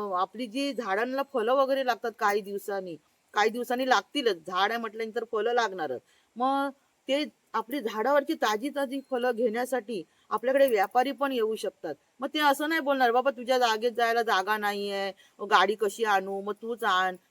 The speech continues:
मग त्याच्यासाठी आपल्याला चार पाच माणसं करावे लागतात, तर तसं होणार नाही. गाडी आपल्या थेट बागेजवळ येणार, आपल्या झाडांजवळ,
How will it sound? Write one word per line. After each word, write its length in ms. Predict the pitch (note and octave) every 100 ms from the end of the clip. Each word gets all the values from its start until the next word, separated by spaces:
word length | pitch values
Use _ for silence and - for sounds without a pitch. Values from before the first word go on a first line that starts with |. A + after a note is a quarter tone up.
| -
मग 60 |
त्याच्यासाठी 460 | G#3+ A3+ B3 A3+ A3+
आपल्याला 300 | G#3 A3+ A3+
चार 240 | A3 F#3+
पाच 200 | F#3 G#3
माणसं 340 | G3+ F3 F3 G3+
करावे 360 | F#3 F3+ F3+
लागतात, 260 | D#3+ - E3 A3+
तर 40 | A3
तसं 200 | A3 C4+
होणार 360 | A#3+ G3+ G3
नाही. 180 | E3 C#3 - _ _
गाडी 240 | G3 F#3+ A3+
आपल्या 260 | G#3+ A3
थेट 260 | G#3 A3 G#3
बागेजवळ 580 | G3+ F#3 G#3+ G#3 G#3+ G#3
येणार, 260 | F#3 F#3
आपल्या 300 | E3+ F3+ F#3+
झाडांजवळ, 600 | F3+ E3 E3 F3 E3 D3+